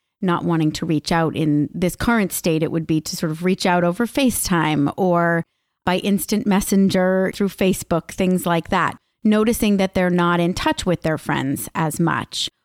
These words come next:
or they're not reaching out to grandparents as much, or people that they did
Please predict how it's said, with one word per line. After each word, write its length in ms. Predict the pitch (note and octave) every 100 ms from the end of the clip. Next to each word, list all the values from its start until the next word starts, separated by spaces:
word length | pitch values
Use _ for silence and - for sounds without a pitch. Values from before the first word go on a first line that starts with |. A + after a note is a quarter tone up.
| _ -
or 100 | G3
they're 120 | F#3+
not 240 | F3+ -
reaching 320 | G3+ G3 G#3
out 200 | G3 G3+
to 80 | -
grandparents 720 | G3+ A3+ A3+ A3+ F#3+ A2 - -
as 220 | D3+ -
much, 360 | D#3 - - -
or 140 | G3
people 400 | F#3+ A3+ G#3 G#3
that 240 | G3 G3 -
they 180 | F#3+ F#3
did 500 | G3 A#3 G3+ D#3+